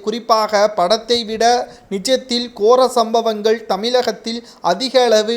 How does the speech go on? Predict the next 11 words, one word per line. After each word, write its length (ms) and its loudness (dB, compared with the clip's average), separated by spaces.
நம்மால் 400 -4
பார்க்க 360 0
முடிகிறது. 560 -4
கள்ளச்சாராயத்தில் 1120 4
இருந்து 340 -4
தற்பொழுது 580 0
ஆணவ 420 0
படுகொலை 540 0
வரை, 200 2
குறிப்பாக 600 2
குற்றவாளி 680 2